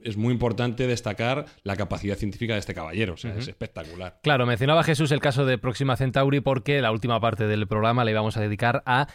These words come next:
Speaker 2: señales que se han recibido en la Tierra cuya, cuyo origen no está claro o no existe, como decíais antes, una explicación científica probada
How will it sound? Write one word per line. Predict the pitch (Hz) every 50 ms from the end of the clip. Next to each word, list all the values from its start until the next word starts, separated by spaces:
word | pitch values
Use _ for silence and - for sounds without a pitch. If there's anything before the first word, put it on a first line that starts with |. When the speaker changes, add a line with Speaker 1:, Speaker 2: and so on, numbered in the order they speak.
| - _ _ _ _
Speaker 2:
señales | - - - 160 147 156 165 175 185 170
que | - 160
se | 135 160
han | 160 156
recibido | 156 131 131 143 143 151 139 143 139 131 123 117 110 101 - _
en | - 139 139 147
la | 151
Tierra | 131 180 180 190 180 180 196 233 247 - - _ _ _ _ _ _
cuya, | - 127 135 117 135 135 131 131 135 139
cuyo | 131 143 156 156 165
origen | 156 160 170 - - 196 185 165
no | 160 156
está | - - - 139
claro | - 151 156 151 151 151 160
o | 156 139
no | 127 135
existe, | 120 131 131 - - 139 131 -
como | _ - 101 104
decíais | 101 - 123 127 117 107
antes, | 123 123 117 135 - -
una | 117 120 123 -
explicación | - 117 95 - _ - 107 95 110 101 - 120 131 131 139 - -
científica | - - 127 117 107 101 123 120 110 127 - 123 123 98
probada | 107 101 98 107 107 110 113 113 -